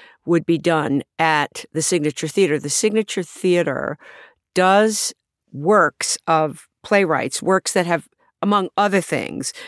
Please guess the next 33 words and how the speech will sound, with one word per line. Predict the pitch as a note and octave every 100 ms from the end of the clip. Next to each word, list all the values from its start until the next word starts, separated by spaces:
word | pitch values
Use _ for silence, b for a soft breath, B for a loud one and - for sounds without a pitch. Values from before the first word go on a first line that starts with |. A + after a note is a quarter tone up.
| B
they | E3 E3
invite | D#3+ D#3 F3+ F#3+ -
playwrights | - F3+ D#3+ D3+ -
to | E3+
be | D#3+
resident | D3+ E3 E3 F3 E3 -
artists, | D3 C#3 C#3+ C#3+ - - - B B B
established | F3 - F3+ D#3 F3 -
playwrights, | - D3+ C3+ - - - B B B
and | E3+ E3
do | D3+ F#3 F3
some | E3+ - G3+
of | G3+
their | F3+ D#3
previous | - C#4 D#4+ F#3+ E3 -
work | D3+ C#3+ -
and | D#3+
then | E3+
invite | E3+ E3 D3+ D3+ -
them | D#3 C#3+
to, | - E3 C#3+ D3
uh, | - - - - - _ - - -
write | F3 D#3+ -
a | E3
new | F3 F3
play. | - D3+ - -
So | - F#3+ D#3
as | - E3
part | - - C#4+ C#4
of | G3
my | F3 D#3
residency, | E3 G3 A3+ E3+ C#3 - - - F3 - B B B
we | - D#3+ F3 E3+ E3+ E3